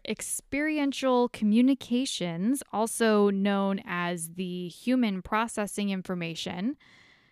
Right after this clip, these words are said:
would experiment in session with different communication stances,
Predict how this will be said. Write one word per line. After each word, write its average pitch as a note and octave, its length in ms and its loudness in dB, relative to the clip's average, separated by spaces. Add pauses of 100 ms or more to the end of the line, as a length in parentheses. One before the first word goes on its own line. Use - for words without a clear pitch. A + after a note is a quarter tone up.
(560)
would B3 360 4
experiment A4 640 0
in D4 220 0
session G#3 500 -2
with F3+ 220 -6
different D#4 400 -4
communication A3 760 0
stances, - 800 -10